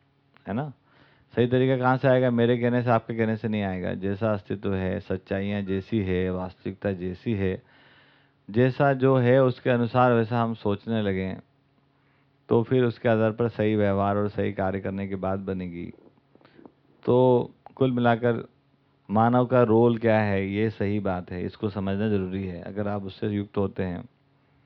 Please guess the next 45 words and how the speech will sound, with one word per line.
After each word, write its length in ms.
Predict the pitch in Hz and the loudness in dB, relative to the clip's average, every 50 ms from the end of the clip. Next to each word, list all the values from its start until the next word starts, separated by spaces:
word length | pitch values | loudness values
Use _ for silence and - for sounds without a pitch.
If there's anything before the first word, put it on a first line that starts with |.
| _ _ _ _ _ _ _ _ _ | _ _ _ _ _ _ _ _ _
है 80 | 98 120 | -8 -6
ना, 120 | 156 165 | -6 -4
जैसे 240 | 120 104 101 110 110 | -4 -4 -4 -4 -4
कार 300 | 104 - 107 107 110 113 | -4 -2 0 2 2 2
ही 100 | 123 117 | 2 2
है, 100 | 110 107 98 | 2 2 0
अब 120 | 98 101 - | -2 -4 -4
कार 240 | - 104 107 110 107 | -2 -2 -2 -2 -2
का 140 | - 127 120 | -2 -2 -4
सही 240 | 113 - 113 113 117 | -2 0 0 0 0
पर्पस 420 | 113 113 107 101 - 117 113 107 - | 0 -2 -4 -2 -2 -4 -4 -2 -2
क्या 140 | 120 113 | 0 0
है, 60 | 113 110 | 0 0
अगर 140 | 110 113 110 | 0 0 0
आपको 260 | 107 101 - - 113 | -2 -2 -4 -6 -6
समझ 260 | 107 110 101 104 107 104 | -6 -4 -4 -4 -4 -4
में 140 | 104 110 | -4 -4
आता 200 | 104 98 98 - 101 | -4 -4 -4 -4 -4
है 280 | 98 95 92 98 110 _ _ _ _ _ _ _ _ _ _ _ _ _ _ _ _ | -4 -6 -8 -10 -14 _ _ _ _ _ _ _ _ _ _ _ _ _ _ _ _
तो 200 | - 120 127 135 135 - - 123 | 4 4 6 6 4 0 -2 -2
उस 200 | 123 131 123 - | -2 -2 -2 0
पर्पस 400 | - 131 120 117 - 139 139 135 | 0 0 0 2 0 0 -2 0
के 80 | - 143 | -2 -4
साथ 200 | 131 135 135 131 | -2 -2 -2 0
यदि 200 | 131 131 127 131 | 0 0 0 0
हम 140 | 131 127 127 | 0 0 -2
उसको 180 | 120 110 - 135 | -4 -4 -2 0
यूज़ 240 | 123 120 123 120 113 | 2 2 2 0 0
करते 320 | - 117 110 107 - 113 | -2 -2 -2 -2 -2 -2
हैं 140 | 110 110 104 | -2 -2 -2
तो 120 | 107 - 107 | -4 -6 -6
कहीं 220 | - 107 104 101 | -4 -4 -4 -4
ना 120 | 104 104 | -4 -4
कहीं 320 | 101 104 107 117 135 160 156 - _ _ _ _ _ _ _ _ _ _ _ _ _ _ - | -4 -4 -4 -4 -4 -6 -10 -14 _ _ _ _ _ _ _ _ _ _ _ _ _ _ -8
हम 220 | 95 98 101 104 101 | -6 -4 -4 -2 -2
जो 120 | 101 104 | 0 0
है 120 | 98 98 101 | 0 0 0
वो 380 | 101 104 110 123 131 - - - _ _ _ _ | 0 0 0 -2 -2 -4 -8 -14 _ _ _ _
सहीपन 520 | _ - - 104 104 113 117 113 107 107 107 | _ -6 -4 -2 0 0 0 -2 -2 -4 -2
के 100 | 104 110 | -4 -6
साथ 180 | 98 107 104 107 | -4 -4 -6 -6
खड़े 220 | 107 - 98 92 | -6 -6 -4 -4
हो 80 | 92 87 | -2 -4
जाते 280 | 82 78 80 - - - | -4 -6 -10 -14 -18 -20
हैं। 100 | - | -20